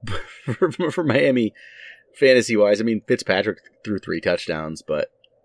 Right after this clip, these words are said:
I mean, you're not gonna play Fitzpatrick. Mark Walton didn't get anything going on the ground. I mean, Preston Williams caught himself two touchdowns. He has been an interesting player, but then he got hurt again. He got hurt twice in that game. He gets hurt, came back in,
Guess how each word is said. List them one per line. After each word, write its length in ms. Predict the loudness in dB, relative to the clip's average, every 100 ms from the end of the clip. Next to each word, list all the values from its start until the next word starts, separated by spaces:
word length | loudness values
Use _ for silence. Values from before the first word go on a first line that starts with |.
| _ -20
I 40 |
mean, 260 | -20 -20 _ _ _
you're 140 | -6 -4
not 140 | -4
gonna 140 | -4 -2
play 160 | -2
Fitzpatrick. 720 | -2 -4 -2 -2 -2 -4 -4 _ -4
Mark 180 | 0 2
Walton 320 | 4 2 0
didn't 180 | -4 -4
get 80 | -8
anything 240 | -8 -8
going 200 | -6 -6
on 60 | -6
the 80 | -6
ground. 340 | -8 -8 -16 _ _ _ _ -10
I 40 | -8
mean, 80 | 2
Preston 320 | 2 4 2
Williams 260 | 4 0
caught 140 | 0 0
himself 240 | 2 -2
two 140 | 0 -2
touchdowns. 460 | 0 -2 -6 -6
He 100 | -2 -2
has 180 | -2
been 400 | 0 0 0 -10 _ _ _ _ _ -6
an 80 | -2
interesting 460 | -2 -4 -4 -6
player, 320 | 0 4 4 4
but 100 | 2
then 100 | 2
he 80 |
got 160 | 0 0
hurt 180 | 0 -2
again. 280 | -4 -8 -10 _ _ _ 0
He 80 |
got 100 | 2
hurt 140 | 2 -2
twice 300 | 0 0 0
in 40 |
that 100 | -8 -10
game. 100 | -8
He 80 |
gets 180 | -6 -2
hurt, 260 | 0 0 -2 _ _ _ _
came 180 | -2 0
back 240 | 2 0 -2
in, 240 | -2